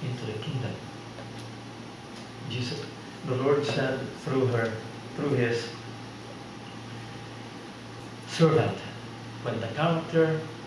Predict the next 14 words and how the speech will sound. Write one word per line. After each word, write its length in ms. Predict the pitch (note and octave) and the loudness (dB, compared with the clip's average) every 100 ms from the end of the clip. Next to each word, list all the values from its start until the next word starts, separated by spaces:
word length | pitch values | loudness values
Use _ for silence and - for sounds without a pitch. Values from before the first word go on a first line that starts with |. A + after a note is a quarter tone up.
| - - - - - - - - - | -12 -12 -6 -6 -6 -10 -10 -10 -2
of 200 | A#2+ A#2+ | 0 2
his 220 | B2 - | 0 -2
children, 400 | - D#3+ - - - - - - - - - - - - - - - - - - - - - - - - - - - - - - - - - - - - - - - | 4 6 6 4 -2 -8 -10 -10 -10 -10 -10 -10 -12 -12 -12 -12 -10 -10 -10 -10 -10 -10 -12 -12 -12 -12 -12 -12 -12 -10 -10 -10 -10 -10 -10 -10 -10 -10 -10 -10 -6
when 140 | A#2+ A#2+ | -2 0
the 60 | A2 | 4
character 400 | E3 F#3+ - E3 | 6 6 6 6
of 200 | B2 - | 6 4
Jesus 380 | C#3 C3+ B2 A#2+ | 2 4 4 4
has 120 | - | 2
been 240 | A#2+ A#2+ | 2 2
manifested 760 | B2 F#3 F3+ E3 D#3+ - D3 C#3+ | 4 4 6 6 4 4 2 2
in 140 | C3+ B2+ | 2 2
his 220 | B2 - | 2 2
children 360 | D3 B2 G2+ | 2 4 4